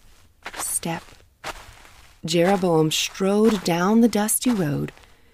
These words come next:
when who should he run into but the prophet Ahijah? Ahijah had dressed himself in a new garment,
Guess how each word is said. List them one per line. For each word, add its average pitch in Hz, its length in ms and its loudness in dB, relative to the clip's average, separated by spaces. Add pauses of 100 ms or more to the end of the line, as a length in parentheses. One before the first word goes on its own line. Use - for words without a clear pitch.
(200)
when 226 180 8
who 302 480 4
should 240 300 -2
he 226 120 6
run 185 220 2
into - 560 -2 (380)
but 165 140 -2
the 165 60 -6
prophet 196 680 -4 (540)
Ahijah? 208 720 0 (1600)
Ahijah 196 720 0
had 160 200 0
dressed 202 420 0
himself 202 540 0
in 180 80 0
a 165 80 4
new 180 420 2
garment, 131 560 -6